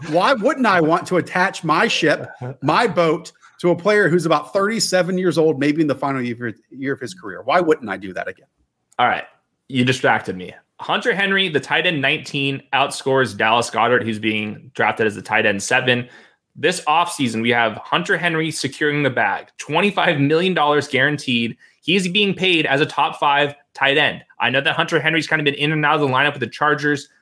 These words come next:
Speaker 2: but Bill Belichick has loved this dude forever. And I think there's, like, some weird connection. Nick Rudman,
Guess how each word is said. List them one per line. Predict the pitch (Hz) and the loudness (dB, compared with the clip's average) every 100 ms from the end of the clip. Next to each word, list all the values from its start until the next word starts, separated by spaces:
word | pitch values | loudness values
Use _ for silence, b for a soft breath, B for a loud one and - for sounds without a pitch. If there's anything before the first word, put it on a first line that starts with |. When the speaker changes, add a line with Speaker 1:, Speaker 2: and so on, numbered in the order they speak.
| _ | _
Speaker 2:
but | 120 113 | -4 2
Bill | 165 220 | 2 2
Belichick | 151 160 156 127 - | 2 2 2 0 -2
has | 104 | -2
loved | 113 139 143 | 0 2 2
this | 135 | 0
dude | 147 135 175 | 0 0 -2
forever. | - 123 110 - 131 113 | -6 -2 -2 0 0 0
And | 104 | 0
I | |
think | 120 240 | 0 0
there's, | 226 | 2
like, | 180 - | 0 0
some | 139 117 | 0 0
weird | 127 135 131 b b - | 2 2 0 b b -8
connection. | 113 123 - 110 | -2 -2 -2 -2
Nick | 156 | -2
Rudman, | 123 123 120 107 | 0 0 0 -2